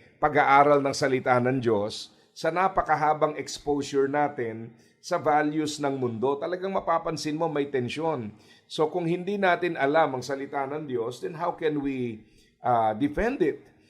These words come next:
Kung hindi natin ito alam, di wala rin tayong pamamaraan para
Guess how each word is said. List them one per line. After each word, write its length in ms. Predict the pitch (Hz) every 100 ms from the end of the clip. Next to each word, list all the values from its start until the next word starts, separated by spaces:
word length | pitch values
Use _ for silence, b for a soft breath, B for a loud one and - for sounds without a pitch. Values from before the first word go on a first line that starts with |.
| b
Kung 160 | b 143
hindi 300 | 151 156 170
natin 400 | 160 151 156 147
ito 240 | 147 151
alam, 400 | 156 185 135 165
di 100 | 196
wala 300 | 208 175 156
rin 160 | 147 147
tayong 240 | 143 139
pamamaraan 800 | 135 131 131 131 135 151 123 139
para 320 | 165 127 123